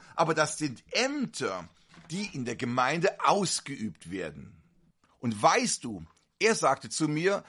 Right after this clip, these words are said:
„Sohn, wir sind Mose und seinem Gesetz gefolgt. Mose hat uns gesagt, dass dieser Messias, wenn er kommt, ein Prophet sein wird.“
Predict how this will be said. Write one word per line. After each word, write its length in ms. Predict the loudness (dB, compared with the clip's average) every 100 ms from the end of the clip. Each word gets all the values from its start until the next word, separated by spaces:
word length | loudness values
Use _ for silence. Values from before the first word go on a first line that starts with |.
| -12
„Sohn, 380 | -2 0 2 2
wir 100 | -2
sind 220 | -2 -4
Mose 480 | -4 0 2 2 2
und 160 | 0
seinem 480 | 2 2 2 4 2
Gesetz 480 | 2 0 -2 -6 -8
gefolgt. 640 | -8 -2 0 0 -2 -14 _ -20 -6
Mose 400 | 0 2 2 0
hat 80 | 0
uns 200 | -4 -4
gesagt, 440 | 0 4 4 4
dass 200 | -2 -2
dieser 360 | -6 -6 0 0
Messias, 640 | 2 -2 -4 -2 0 0
wenn 140 | 2 2
er 140 | 0
kommt, 500 | 2 4 4 2 -6 -16 -18 -20 _
ein 260 | 4 4 0
Prophet 640 | -2 -2 -2 0 0 -2
sein 460 | 2 4 6 2 4
wird.“ 400 | 4 4 -4